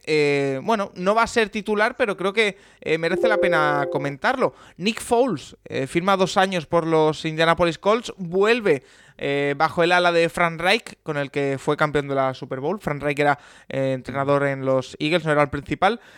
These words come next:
Eh, no sé si tienes algo que comentar, algo que te diga.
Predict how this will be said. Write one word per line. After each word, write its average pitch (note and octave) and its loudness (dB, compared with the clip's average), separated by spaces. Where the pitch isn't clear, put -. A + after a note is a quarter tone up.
Eh, D3 2
no D#3 2
sé G#3+ 0
si G3+ -6
tienes F#3+ -2
algo F3+ -2
que E3+ -4
comentar, F#3+ 2
algo G#3 2
que F#3+ 0
te G3+ 0
diga. C#4 0